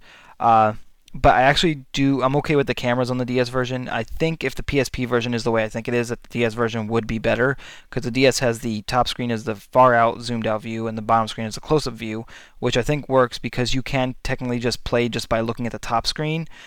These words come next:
and if you need to, like, kinda see what's going on up close, you can just glance at the bottom, but, and you can flip the screens too if you want. You can have the,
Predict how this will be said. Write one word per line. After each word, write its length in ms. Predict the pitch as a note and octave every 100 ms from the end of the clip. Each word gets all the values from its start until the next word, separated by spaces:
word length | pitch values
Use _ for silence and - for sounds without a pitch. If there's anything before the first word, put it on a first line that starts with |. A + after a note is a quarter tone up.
| - -
and 280 | B2 A#2+ A2
if 160 | -
you 40 | B2
need 260 | A#2+ A#2+
to, 260 | - A2+ A2
like, 400 | A2 G#2+ - - -
kinda 320 | - C#3 C3+
see 160 | - B2
what's 160 | A2+
going 140 | B2 A2
on 100 | A2
up 60 |
close, 200 | - G#2+
you 60 | G#2+
can 80 | A2
just 160 | A2
glance 240 | - A2 B2
at 60 |
the 40 | G#2+
bottom, 380 | A2 A2+ A2
but, 180 | A2 A2 - - -
and 120 | C#3
you 60 | C#3
can 140 | C3
flip 260 | - D3 -
the 80 | -
screens 300 | - A2+ G#2+
too 160 | C3+
if 100 | A#2
you 80 | A2+
want. 260 | A2+ A2+ G2+
You 60 |
can 120 | A2+
have 80 | G#2+
the, 100 | A2